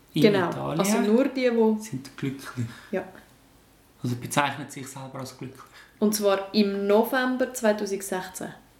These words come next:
Speaker 2: Ich könnte mir vorstellen, in dem speziellen Fall macht der Zeitpunkt von der Umfrage oder was es auch immer für eine Studie war, vielleicht etwas aus.
Speaker 1: Mhm. Hm.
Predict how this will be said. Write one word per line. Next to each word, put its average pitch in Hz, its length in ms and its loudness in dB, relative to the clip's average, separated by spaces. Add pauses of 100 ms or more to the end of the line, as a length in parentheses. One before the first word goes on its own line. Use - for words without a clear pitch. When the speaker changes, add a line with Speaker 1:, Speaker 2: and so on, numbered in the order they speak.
(840)
Speaker 2:
Ich 214 120 -6
könnte 240 240 2
mir 226 60 2
vorstellen, 226 440 6
in 214 120 6
dem 214 220 6
speziellen 214 520 0
Fall 196 360 2
macht 190 400 -4
der 190 100 -4
Zeitpunkt 208 400 -2
von - 180 -4
der 185 100 2
Umfrage 185 460 0
oder 180 340 -2
was 185 200 -6
es 185 140 -6
auch 175 60 0
immer 185 160 -2
für 185 140 -8
eine 185 60 -2
Studie 185 340 -2
war, 185 220 -4
vielleicht 180 340 -6
etwas - 300 -4
aus. - 240 -8 (200)
Speaker 1:
Mhm. 127 260 -6 (2250)
Hm. 123 640 2